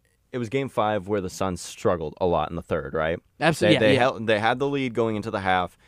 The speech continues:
Speaker 1: They, um, so I, I suppose you could make a case for the adjustments that Bud is making on the sidelines are, um, better than what you're seeing from,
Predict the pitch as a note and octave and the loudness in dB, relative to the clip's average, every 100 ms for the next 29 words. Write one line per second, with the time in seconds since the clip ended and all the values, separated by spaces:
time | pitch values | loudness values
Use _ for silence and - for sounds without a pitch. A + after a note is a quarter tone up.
0 | _ _ G#2+ G2+ F#2+ F#2 F#2+ F2+ F2 E2+ | _ _ 2 4 4 2 2 2 0 -4
1 | E2 - - B2+ A2 - B1 - G#2 F#2+ | -10 -6 0 0 -2 -12 -12 -4 -4 -2
2 | G2 A#2 B2 D3 G#2+ G2 G2+ G2 D#2+ - | -4 0 0 0 -4 -8 -6 -8 -10 -10
3 | G2+ F#2 G#2 F#2 - F#2+ F2+ F2+ E2+ _ | -8 -6 -6 -6 -4 -2 0 -2 -4 _
4 | _ _ A2 A2+ G#2 G2 A2+ - C3 B2+ | _ _ -4 0 0 2 0 0 -8 -6
5 | A#2 F#2 F#2+ G#2+ A2 F#2 F#2+ G2 A2 B2 | -4 -4 0 0 0 -2 -6 -4 -4 -6
6 | - F#2+ F#2 F#2+ F#2+ G#2 A#2 B2+ C3 - | -6 -6 -4 -2 -2 -2 -4 -6 -8 -16
7 | _ _ _ - G2+ F#2+ F#2+ F#2 F#2 F2 | _ _ _ -2 0 2 2 2 0 -2
8 | - - F2+ F2 E2+ E2 D#2+ - _ _ | -8 -6 -4 -2 -4 -8 -12 -16 _ _
9 | _ _ _ _ _ _ - F#2 A2 G2 | _ _ _ _ _ _ -16 -4 -2 0
10 | F#2 F2+ F2+ G2+ F#2 F2 D#2+ F#2 F#2+ F#2+ | -2 -4 -4 -2 -2 -4 -4 -2 -2 -4
11 | F2 G2+ F#2 F2 F2+ E2+ D#2 | -6 -6 -6 -6 -8 -8 -12